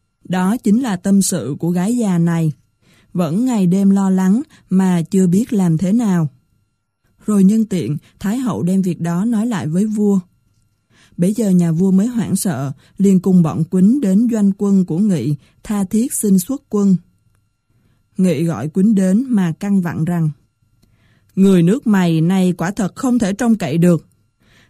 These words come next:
Thế thì lời cung khai của mày trước đây ra sao? Dám lừa dối ta chăng?" Rồi Ngụy ngoảnh sang bảo vua: "Tự vương trẻ tuổi, chưa từng trải công việc.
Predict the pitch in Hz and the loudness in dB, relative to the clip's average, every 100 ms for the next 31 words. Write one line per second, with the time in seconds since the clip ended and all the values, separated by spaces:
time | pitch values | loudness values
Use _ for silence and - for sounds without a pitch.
0 | - 185 202 262 196 170 160 190 190 226 | -8 -4 -2 0 0 0 0 2 2 0
1 | 196 180 180 220 175 156 302 220 214 214 | -4 -2 0 0 0 0 -4 -2 -2 -2
2 | 202 220 208 208 _ _ _ _ _ _ | -2 -2 -2 -4 _ _ _ _ _ _
3 | 165 175 254 302 196 175 180 277 247 220 | -2 0 2 2 4 4 2 0 -2 -4
4 | 240 240 254 _ _ _ _ _ _ _ | -2 -2 -2 _ _ _ _ _ _ _
5 | _ _ _ _ _ - 214 196 180 151 | _ _ _ _ _ -4 0 2 0 0
6 | 160 165 143 208 - 214 196 180 - 196 | 0 0 0 -2 -2 0 0 0 -2 -4
7 | 214 202 190 _ _ _ _ _ _ _ | 0 0 -2 _ _ _ _ _ _ _
8 | 196 175 180 202 202 190 151 175 180 156 | -2 0 0 2 2 2 0 -4 -2 0
9 | 165 269 _ _ _ 202 196 185 185 170 | 0 -2 _ _ _ 0 2 2 2 2
10 | 151 139 196 196 180 170 | 0 -4 0 2 4 2